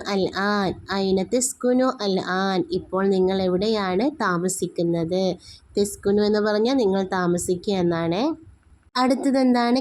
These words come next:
കൈഫ. കൈഫ തഅറഫ്ത ഖുദ്റതുക്. കൈഫ തഅറഫ്ത.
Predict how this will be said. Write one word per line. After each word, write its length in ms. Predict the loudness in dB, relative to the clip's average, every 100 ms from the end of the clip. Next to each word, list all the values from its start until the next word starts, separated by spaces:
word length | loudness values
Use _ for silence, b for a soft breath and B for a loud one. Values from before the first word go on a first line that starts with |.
| 0
കൈഫ. 300 | 2 2 0 -2 -4 -6 -20 -4
കൈഫ 340 | 0 2 2 2 0 2 -2 -10 -4
തഅറഫ്ത 800 | -2 0 0 0 0 -2 -4 -2 0 0 -4 -12 -20 -20 _ -20 -20 _ -2
ഖുദ്റതുക്. 680 | 2 2 0 -2 -6 -6 -16 _ _ B B -2
കൈഫ 260 | 0 0 -2
തഅറഫ്ത. 840 | -2 -2 -2 -2 0 -2 -4 -6